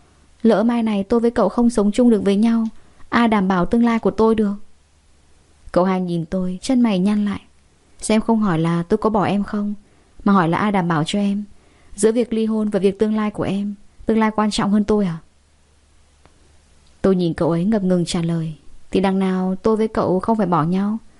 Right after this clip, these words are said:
chúng ta sống trọn đời với nhau kiểu gì được? Chênh lệch giai cấp, chênh lệch học thức, chênh lệch nhan sắc.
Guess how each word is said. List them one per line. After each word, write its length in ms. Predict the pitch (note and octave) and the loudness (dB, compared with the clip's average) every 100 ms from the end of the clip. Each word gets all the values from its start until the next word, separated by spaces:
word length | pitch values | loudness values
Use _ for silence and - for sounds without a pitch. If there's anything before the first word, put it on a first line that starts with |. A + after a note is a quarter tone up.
| - - | -20 -6
chúng 140 | F#3+ | -4
ta 140 | A3 A3 | -2 -2
sống 240 | G#3 G#3 | -2 -2
trọn 220 | A#3+ F3+ | -4 -2
đời 140 | F#3+ F#3+ | 0 0
với 100 | G#3+ | 0
nhau 180 | A#3 | 0
kiểu 200 | A3 F#3 | 0 0
gì 200 | E3 F3+ | 2 0
được? 260 | F3+ F#3+ F#3 - _ _ - | 0 -2 -4 -12 _ _ -12
Chênh 220 | - G#3+ G#3 | -2 0 0
lệch 140 | F#3 | -2
giai 220 | - G#3+ | -4 -6
cấp, 200 | G#3 B3 - - | -4 -6 -6 -8
chênh 200 | - G#3+ | -2 0
lệch 180 | G3 - | 0 0
học 200 | F3 - | -2 0
thức, 280 | B3 B3+ - | -2 -4 -4
chênh 180 | A3 G#3+ | 0 2
lệch 140 | F#3+ | 2
nhan 200 | G#3 G#3 | -2 -4
sắc. 200 | - | -6